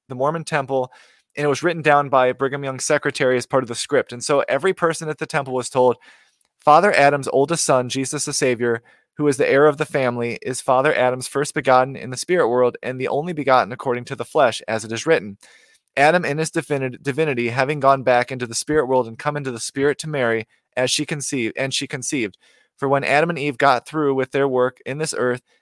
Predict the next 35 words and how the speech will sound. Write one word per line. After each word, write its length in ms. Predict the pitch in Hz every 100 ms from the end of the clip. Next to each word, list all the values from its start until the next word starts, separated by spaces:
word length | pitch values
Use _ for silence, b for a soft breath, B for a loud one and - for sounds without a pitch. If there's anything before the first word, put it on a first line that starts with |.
| _
they 80 | 139
did 140 | 131
not 260 | 123 135 135
lay 100 | 143
their 140 | 143
bodies 340 | 131 123 123 123
down 220 | 123 120
in 60 | 127
the 80 |
dust, 280 | 123 120 113
but 80 | 101
returned 320 | 120 - 135
to 60 | 135
the 80 | 127
spirit 300 | - 127 95
world 220 | 117 117
from 140 | -
whence 240 | 110 107 -
they 100 | 110
came.'" 380 | 139 110 92 _ _ _ _ _ -
So 440 | - 151 139 - _ _ _ _ _ _ -
if 120 | 139
you 120 | 151
want, 240 | 127 165
again, 280 | 147 156 156
to 80 | 135
believe 300 | 135 151 156
when, 180 | 123 123
when 140 | - 135
the, 80 |
when 200 | 123 127
the 60 | 131
Mormon 200 | 139 160
church 260 | - 151 -
says 280 | 139 123